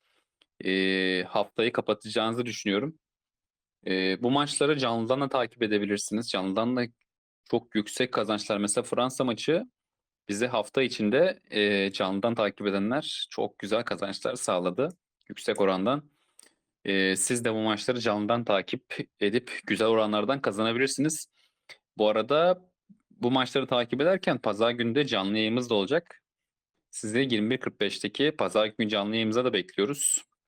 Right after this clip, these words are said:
Gambler ve Barrio teşekkürler. Çok güzel bir yayın oldu. Çok güzel analizler yaptık. Öne çıkan dört karşılaşmayı yorumladık. Eklemek istediğin son bir şey var mı?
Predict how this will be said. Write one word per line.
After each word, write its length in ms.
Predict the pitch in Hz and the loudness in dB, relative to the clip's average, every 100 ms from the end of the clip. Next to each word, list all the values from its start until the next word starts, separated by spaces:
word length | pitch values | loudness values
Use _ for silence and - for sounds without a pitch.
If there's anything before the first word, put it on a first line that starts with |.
| - _ _ _ | -20 _ _ _
Gambler 640 | 120 127 160 - 180 - - - | -4 -2 -2 0 0 0 -8 -2
ve 340 | 113 127 120 | 0 2 2
Barrio 440 | 113 147 143 156 | 2 4 4 2
teşekkürler. 800 | - 147 120 120 131 135 156 - - - | 2 -2 -2 0 0 0 0 -2 -8 -2
Çok 200 | 135 - | 0 0
güzel 360 | 123 135 143 | 0 0 0
bir 260 | 147 143 - | -2 -4 0
yayın 240 | 117 127 143 | 2 2 2
oldu. 280 | 117 107 | 0 0
Çok 200 | - - | -2 -2
güzel 200 | 117 120 | 0 2
analizler 500 | 131 123 117 113 131 | 2 0 -2 0 0
yaptık. 520 | 139 123 - - - - - - | 2 0 -2 -12 -12 -20 -10 -2
Öne 180 | 117 | 0
çıkan 400 | 117 - 131 143 - - | -2 -2 -4 -4 -8 -4
dört 200 | 127 131 | 0 0
karşılaşmayı 600 | - 120 - 123 - 127 | 0 -2 0 -4 0 2
yorumladık. 560 | 127 110 104 110 147 - _ _ _ _ - - - _ - | 4 4 2 0 -2 -8 _ _ _ _ -20 -20 -20 _ -10
Eklemek 360 | 110 123 131 | -4 0 0
istediğin 280 | 127 143 139 | 0 0 0
son 220 | 139 135 | 2 2
bir 80 | 131 | 2
şey 160 | 139 151 | 0 2
var 120 | 196 | 2
mı? 240 | 185 285 | 0 -4